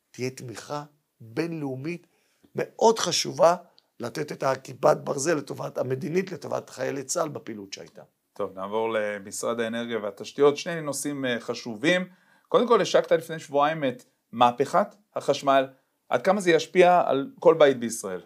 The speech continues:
Speaker 1: קודם כל, זה ישפיע על כל בית בישראל, וגם הצופים שרואים אותנו עכשיו, אה, כולם יוכלו כבר בקיץ הקרוב להתקשר לא רק לחברת חשמל, אלא לעוד שמונה עשרה חברות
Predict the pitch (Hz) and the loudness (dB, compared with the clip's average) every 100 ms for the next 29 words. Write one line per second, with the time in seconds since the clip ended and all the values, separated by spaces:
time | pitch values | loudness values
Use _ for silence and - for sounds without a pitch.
0 | _ _ _ _ _ _ 180 214 226 190 | _ _ _ _ _ _ 2 4 4 4
1 | 170 - 175 147 165 147 139 135 127 - | 2 2 2 4 2 4 2 0 -4 -4
2 | 127 120 - 135 143 135 131 139 - 139 | -6 -8 -4 -2 -2 -4 -4 -6 -4 -2
3 | 127 139 131 131 131 127 127 120 117 147 | 0 0 0 0 -2 -4 -4 -8 -8 -8
4 | - 113 - 101 104 113 _ _ _ - | -8 -8 -10 -10 -12 -18 _ _ _ -8
5 | 127 127 156 135 117 117 - 135 - 175 | -8 -4 0 4 2 0 -8 -10 -6 -6
6 | 147 147 151 147 - 131 127 143 135 104 | 0 0 0 -4 -4 -4 -4 -8 -10 -14
7 | 117 - _ _ _ - 139 131 - 127 | -14 -16 _ _ _ -14 -12 -8 -2 2
8 | - 175 131 139 135 165 165 - 131 131 | 4 4 4 2 2 2 -2 -8 -8 -10
9 | 123 - 123 135 131 139 180 - 165 151 | -8 -8 -4 -2 -2 -2 -4 -6 -8 -6
10 | 156 - - 143 143 135 139 | -6 -6 -8 -6 -2 -2 -4